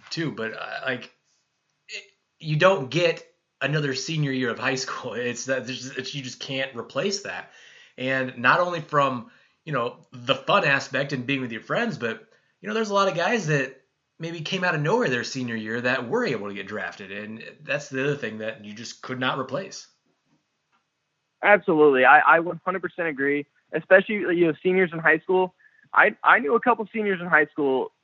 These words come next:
Speaker 2: uh, in this upcoming draft that honestly were some of the best baseball players I've seen that were passed over completely, and now they're going to college.
Speaker 1: Yeah.
Speaker 2: And, you know, that's tough because they don't get to showcase themselves. You know, I had, in,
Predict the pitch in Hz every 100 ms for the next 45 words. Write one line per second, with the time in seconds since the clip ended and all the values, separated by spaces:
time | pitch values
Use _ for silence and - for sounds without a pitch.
0 | _ _ _ - 131 143 - 160 156 170
1 | 160 160 143 139 131 120 - 127 127 120
2 | _ _ _ _ _ _ _ _ - 160
3 | 208 208 196 190 156 160 151 131 190 196
4 | 156 160 160 156 156 156 156 151 143 147
5 | 151 - 147 156 185 202 _ _ _ -
6 | 139 135 127 - _ _ _ - 139 131
7 | 165 143 143 147 135 135 143 - 175 196
8 | 190 147 139 131 123 120 120 110 107 -
9 | - _ - 104 - 135 131 127 151 151
10 | 180 190 - 175 180 175 165 - 175 233
11 | 233 240 180 151 139 131 131 131 - 127
12 | 117 - _ _ - 143 135 139 165 180
13 | 170 165 139 _ _ _ _ _ _ -
14 | 156